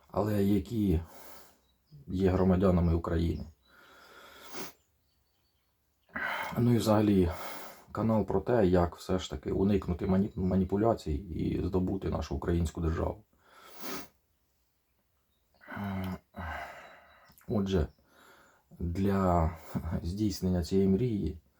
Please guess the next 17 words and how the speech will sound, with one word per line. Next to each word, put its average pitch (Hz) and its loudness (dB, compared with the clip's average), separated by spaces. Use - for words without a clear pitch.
для 87 0
здобуття 95 -2
української 95 2
держави 95 2
потрібне... 85 -2
Ось - -8
таке. 78 -4
Перший, 76 -2
перший 92 -2
крок 90 -4
я 78 -2
сказав, 107 2
другий 95 2
крок — - -4
це - -4
об'єднавча 95 4
ідея. 90 4